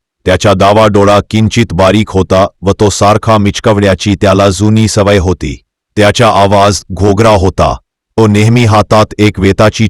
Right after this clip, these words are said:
छडी घेऊन पिंपळाच्या झाडाखाली शेंदूर फसलेला संभावेरी तो पक्षा पाटावर बसलेला असे.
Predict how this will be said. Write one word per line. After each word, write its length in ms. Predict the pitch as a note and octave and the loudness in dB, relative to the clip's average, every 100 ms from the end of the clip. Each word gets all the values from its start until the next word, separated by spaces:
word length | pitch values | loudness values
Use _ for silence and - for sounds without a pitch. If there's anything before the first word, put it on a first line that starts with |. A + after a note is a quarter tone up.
| - | 0
छडी 220 | G2+ G#2+ | 0 0
घेऊन 460 | F#2 G2+ A2 A2+ A2 | 0 0 2 0 0
पिंपळाच्या 680 | G#2 G2 G#2+ G#2 - G#2 | -2 0 2 2 2 0
झाडाखाली 680 | E2+ F#2 F#2 G2 G2 F#2 G2+ | 0 0 0 0 0 0 0
शेंदूर 440 | - G#2+ G#2 G#2+ G#2 | 0 0 2 2 0
फसलेला 540 | F#2+ F2 - E2+ D2+ - - _ _ _ _ _ _ _ _ _ _ _ _ - | -2 -2 -2 -2 -2 -6 -14 _ _ _ _ _ _ _ _ _ _ _ _ -6
संभावेरी 1120 | - F3 D3 G2+ C#3+ E3+ F3+ F#3+ F3 D#3+ D#3+ | -2 0 0 0 0 0 0 0 0 0 -2
तो 260 | D#3 D3 C3+ C#3 | 0 -2 -2 0
पक्षा 600 | C3+ - - C#3+ C#3 C3+ - | -2 -2 -2 0 0 -2 -2
पाटावर 600 | A#2 C3+ - C3+ G#2 G2 | 0 0 0 -2 0 -2
बसलेला 640 | D#2+ G2+ - B2+ G2 F2 | -2 -4 -2 -2 0 0
असे. 360 | E2+ D#2+ - | -2 -2 -4